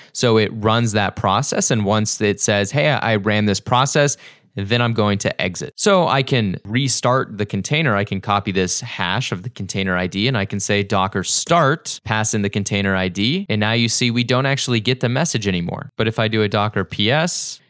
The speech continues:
you see that it exited seven seconds ago. And it actually did execute the command again. It's just that I need to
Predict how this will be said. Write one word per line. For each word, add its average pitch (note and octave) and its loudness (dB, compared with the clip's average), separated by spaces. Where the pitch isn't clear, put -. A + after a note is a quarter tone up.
you G#2 -2
see G#2 0
that G2 0
it G#2+ 0
exited B2 -2
seven F#3+ 2
seconds F#2 -2
ago. - -6
And C#3+ 0
it D#3 2
actually E3 2
did D3+ 2
execute B2+ 0
the C#3+ -2
command D#3+ 0
again. A2 0
It's A#2 -2
just C#3 0
that B2+ 2
I A#2+ 0
need B2 0
to A2+ 2